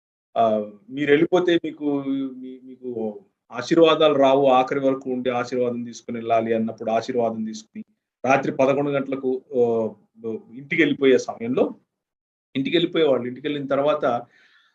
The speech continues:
అదే భర్త భార్యను కొట్టడం, అదే భార్య భర్తను మోసం చేయటం, అదే భార్య భర్తల మధ్యలో ఉన్నటువంటి ఇబ్బందులు, అదే పిల్లలు భార-, ఆ, పిల్లలు తల్లి, తల్లిదండ్రుల మధ్య ఉండేటటువంటి, ఆ, ఆ, సంబంధ బాంధవ్యాలు లేకపోవటం, ఈ, ఈ,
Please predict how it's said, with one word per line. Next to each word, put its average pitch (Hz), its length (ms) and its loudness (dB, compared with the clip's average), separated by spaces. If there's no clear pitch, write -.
అదే 190 280 6
భర్త 185 280 2
భార్యను 170 360 4
కొట్టడం, 139 500 -2
అదే 139 180 0
భార్య 135 560 0
భర్తను 123 260 -8
మోసం 123 420 -6
చేయటం, 113 260 -8
అదే 110 200 -4
భార్య 113 540 -2
భర్తల 113 280 -12
మధ్యలో 110 360 -8
ఉన్నటువంటి 107 460 -8
ఇబ్బందులు, 104 380 -16
అదే 147 200 -12
పిల్లలు 143 360 -6
భార-, 127 380 2
ఆ, 120 40 -8
పిల్లలు 143 360 -2
తల్లి, 131 260 0
తల్లిదండ్రుల 123 400 -4
మధ్య 113 240 -10
ఉండేటటువంటి, 110 760 -10
ఆ, 110 360 4
ఆ, 117 140 4
సంబంధ 147 500 -2
బాంధవ్యాలు 123 720 0
లేకపోవటం, 110 720 -6
ఈ, 151 260 -4
ఈ, 151 120 -4